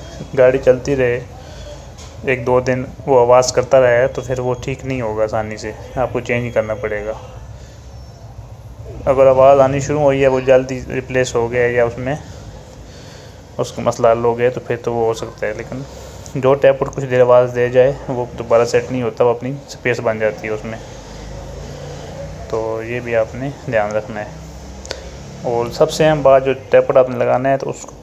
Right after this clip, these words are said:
उसमें मुकम्मल ऑयल डालना है। तो ये बहुत चीज़ ज़रूरी है कि ऑयल जो है उसमें ऐसे डालना है कि उसमें हवा ना हो।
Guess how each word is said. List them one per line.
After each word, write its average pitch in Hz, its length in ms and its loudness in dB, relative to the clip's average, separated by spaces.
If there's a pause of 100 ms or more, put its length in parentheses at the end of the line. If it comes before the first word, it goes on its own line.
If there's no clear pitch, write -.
(120)
उसमें 143 260 -2
मुकम्मल 135 380 2
ऑयल 127 280 6
डालना 110 280 4
है। - 360 -8 (1800)
तो 117 380 -2
ये 131 180 0
बहुत 120 300 0
चीज़ 117 240 -8
ज़रूरी 117 380 -6
है 131 120 -2
कि 123 280 -4
ऑयल 127 300 6
जो 123 160 -2
है 117 100 0
उसमें 123 260 -6
ऐसे 131 480 -2
डालना 123 280 4
है 127 60 0
कि 127 60 -2
उसमें 135 180 -4
हवा 117 280 4
ना 131 140 0
हो। 107 120 -2